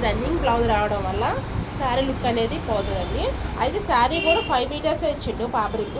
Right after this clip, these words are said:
నేనేం చేశానంటే ఆ రన్నింగ్ ఫ్యాబ్రిక్ని ఇక్కడ యాడ్ చేసేసాను కుచ్చులుగా. ఇదిగోండి, చిన్న క్లాత్ కూడా చిన్నగా ఇచ్చిండు, పెద్దగా ఏం రాలేదు. దీన్ని ఇక్కడ యాడ్ చేసేసాను కుచ్చులలో పోవడానికి. దీనికి వచ్చేసి నేను మంచి సీక్వెన్స్ వర్క్తో వైట్ బ్లౌజ్ తీసుకున్నానండి. అసలు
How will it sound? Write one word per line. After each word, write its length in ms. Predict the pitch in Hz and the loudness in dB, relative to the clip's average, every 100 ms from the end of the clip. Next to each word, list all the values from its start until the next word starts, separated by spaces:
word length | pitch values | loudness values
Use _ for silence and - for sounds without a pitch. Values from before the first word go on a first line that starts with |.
| 370 294 | -4 -2
నేనేం 220 | 247 269 285 | -2 -2 -4
చేశానంటే 340 | 285 233 277 | -2 -2 -2
ఆ 20 | 240 | -2
రన్నింగ్ 320 | 220 277 349 277 | -2 -2 -2 0
ఫ్యాబ్రిక్ని 500 | 240 233 247 320 539 - - - - - | 0 -2 -4 -4 -4 -4 -8 -10 -10 -6
ఇక్కడ 160 | 247 233 | 0 2
యాడ్ 120 | 233 | 2
చేసేసాను 420 | 247 226 214 196 202 | -2 -2 -4 -6 -6
కుచ్చులుగా. 420 | 226 - 220 226 427 605 | -6 -4 -4 0 0 0
ఇదిగోండి, 280 | 247 220 254 262 | -2 -2 -2 -4
చిన్న 300 | 254 285 359 427 - | -6 -2 2 2 2
క్లాత్ 300 | 269 277 - 359 | 2 4 4 4
కూడా 100 | 480 | 4
చిన్నగా 300 | - 285 339 349 | 2 6 6 4
ఇచ్చిండు, 300 | - 226 226 302 | 0 0 0 0
పెద్దగా 260 | 233 226 262 | 0 2 2
ఏం 40 | 277 233 | 4 4
రాలేదు. 360 | 196 208 247 508 605 - - - | 2 0 0 0 0 -4 -10 -8
దీన్ని 180 | 247 262 | -6 -2
ఇక్కడ 120 | 262 226 | 0 2
యాడ్ 120 | 220 262 | 2 0
చేసేసాను 480 | 262 - 220 190 285 302 226 196 226 | -2 -2 -2 -2 -2 0 0 -2 -4
కుచ్చులలో 400 | 220 220 196 196 180 | -4 -2 -2 -2 -2
పోవడానికి. 460 | 170 170 185 349 622 - - - - - - 220 | -2 -2 -4 0 -2 -2 -12 -12 -12 -8 -6 -4
దీనికి 240 | 277 311 269 | -2 0 0
వచ్చేసి 340 | 269 262 302 277 | 0 -4 -4 -4
నేను 200 | 302 587 719 - | 0 0 0 -4
మంచి 340 | 285 311 359 349 302 269 254 | -6 -4 -2 0 0 -2 -6
సీక్వెన్స్ 460 | 294 277 311 311 320 | -8 -2 0 0 0
వర్క్తో 340 | 277 254 - 415 - | 0 0 -2 0 2
వైట్ 220 | 226 - | 2 2
బ్లౌజ్ 180 | 226 214 | 2 2
తీసుకున్నానండి. 720 | - - 185 185 165 165 196 349 571 - - - | -2 -6 -6 -4 -4 -6 -4 -2 -2 -4 -10 -8
అసలు 240 | - 233 | -4 -4